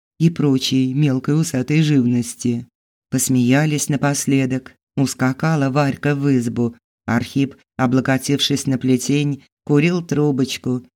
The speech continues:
любовался алым заревом заката. Егор Степаныч тронул меня за плечо. «Травку тебе заварю, боровую мати, от женских недугов помогает.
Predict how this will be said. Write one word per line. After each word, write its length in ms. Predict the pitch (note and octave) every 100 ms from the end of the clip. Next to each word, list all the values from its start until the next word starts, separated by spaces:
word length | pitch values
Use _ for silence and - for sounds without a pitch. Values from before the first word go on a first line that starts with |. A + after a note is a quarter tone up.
| _
любовался 800 | B2+ B2+ C3 C3 C#3 C3+ - C3 -
алым 460 | C3+ C#3 C#3+ C3 C3+
заревом 560 | A#2+ C#3+ C3 B2+ C3 B2
заката. 800 | C#3 C#3+ C#3 B2 A#2 A2 G#2+ - _ _ _ _
Егор 340 | B2+ C3+ C#3+ C3+
Степаныч 680 | - C3+ E3+ E3+ C#3 - - _ _
тронул 400 | - F#3+ D#3+ B2+
меня 280 | B2+ C3+ D#3+
за 120 | C#3
плечо. 600 | C3 C3 C3 - A#2+ A#2 _ _ _ _
«Травку 600 | - C3+ C#3 A2 G2 -
тебе 500 | G#2 - A2 G2+ G2 G#2
заварю, 640 | G#2 B2 C3+ C3+ A2 G2 - _ _ _ -
боровую 640 | A2+ A2+ A2+ A2+ B2+ B2+ B2
мати, 680 | C3 C3 G#2+ - D#2 F#2 - _ _ _
от 220 | - G#2 G#2
женских 800 | G#2+ A#2 D3 C#3+ - C#3 -
недугов 680 | B2 B2 A2 G#2+ C3+ B2+ A#2+
помогает. 760 | - A#2+ A#2 A2+ G2+ F2+ C2